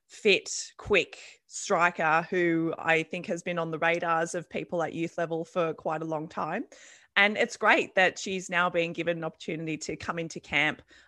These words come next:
alongside other young players like Jamila Rankin, Remy Siemsen, um, and Carly Rosbakken is returning as well, which Angela might be able to talk to.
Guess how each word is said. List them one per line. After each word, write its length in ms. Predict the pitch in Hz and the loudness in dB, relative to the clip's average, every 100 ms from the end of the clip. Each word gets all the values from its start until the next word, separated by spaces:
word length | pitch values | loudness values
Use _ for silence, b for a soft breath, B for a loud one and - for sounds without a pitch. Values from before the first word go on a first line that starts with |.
| - | 2
alongside 580 | 185 180 185 - 175 - | 6 6 4 4 6 6
other 180 | 180 202 | 4 4
young 200 | 160 160 | 0 0
players 360 | 160 151 160 | 0 0 2
like 160 | 165 165 | -2 -4
Jamila 320 | 170 160 156 | -6 -2 0
Rankin, 640 | 151 156 160 156 156 160 156 | 0 -2 -4 -4 -4 -6 -2
Remy 240 | 165 160 | -2 -2
Siemsen, 800 | - 147 151 156 151 147 151 156 b b b - | -6 -6 -6 -6 -4 -4 -4 -8 b b b -2
um, 460 | 160 156 160 160 - | 0 0 -2 -6 0
and 260 | 185 175 160 | 2 4 0
Carly 260 | - 226 247 | 2 4 4
Rosbakken 460 | 262 - 185 165 | 4 4 2 2
is 100 | 151 | -4
returning 360 | 165 175 170 165 | -4 -2 -2 -2
as 100 | 151 | 0
well, 200 | 165 180 | 2 2
which 140 | 165 | 0
Angela 320 | 156 156 165 160 | -2 -4 -4 -4
might 180 | 147 | -2
be 60 | 151 | 0
able 160 | 151 156 | -2 -4
to 120 | - | -8
talk 220 | 160 139 | -8 -6
to. 220 | 143 147 | -6 -6